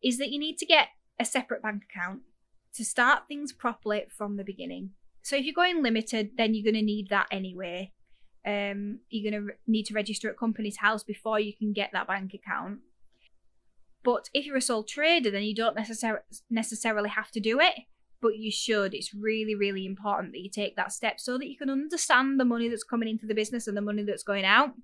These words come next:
And it also makes this statement, doesn't it, as well,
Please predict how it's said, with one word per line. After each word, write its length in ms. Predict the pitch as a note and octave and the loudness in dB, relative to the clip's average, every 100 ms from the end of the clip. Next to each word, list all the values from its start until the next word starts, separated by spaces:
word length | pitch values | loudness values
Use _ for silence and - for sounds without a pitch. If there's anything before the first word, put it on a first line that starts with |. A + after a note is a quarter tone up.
| - - - _ _ - _ | -20 -20 -20 _ _ -20 _
And 100 | - | -4
it 60 | B3+ | 0
also 300 | - G#4 A#4 | 4 4 2
makes 220 | G#4 C4 C4+ | 2 2 0
this 160 | C4 | -4
statement, 520 | - A3+ A#3 G#3+ A3 | 0 2 4 2 -2
doesn't 200 | G#3+ A3 | -2 -2
it, 180 | G3+ G3+ | 0 0
as 140 | G3 G#3 | 0 2
well, 300 | G3 F#3+ | 2 2